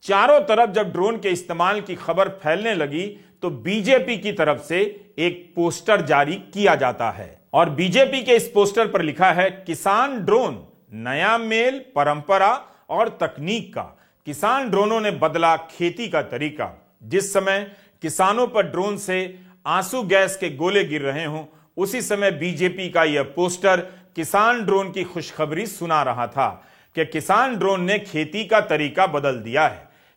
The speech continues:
क्या आपको नहीं दिखा कि किसान ड्रोन के मुकाबले एक और ड्रोन है जिसने बता दिया है कि किसानों के प्रति सरकार का नजरिया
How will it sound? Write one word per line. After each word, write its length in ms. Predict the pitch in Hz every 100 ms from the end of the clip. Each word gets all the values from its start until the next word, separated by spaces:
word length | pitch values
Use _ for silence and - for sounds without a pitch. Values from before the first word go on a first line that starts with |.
| -
क्या 120 | 180
आपको 380 | 247 277 - 247
नहीं 220 | 208 202
दिखा 340 | 175 175 180
कि 140 | 220 196
किसान 480 | 202 151 180 190 180
ड्रोन 260 | 170 185
के 120 | 180
मुकाबले 720 | 139 135 156 190 208 202 202 - - _
एक 220 | 160 175
और 200 | 202 262
ड्रोन 360 | 226 185 208 208
है 460 | 165 160 143 - - -
जिसने 300 | 160 165 190
बता 380 | 156 147 185 214
दिया 300 | 190 180 165
है 260 | 175 208
कि 140 | 170 160
किसानों 560 | - 147 165 180 208
के 120 | 185 175
प्रति 400 | - 156 190 180
सरकार 520 | - 147 170 175 180
का 160 | 170
नजरिया 720 | 135 127 139 139 202 220 151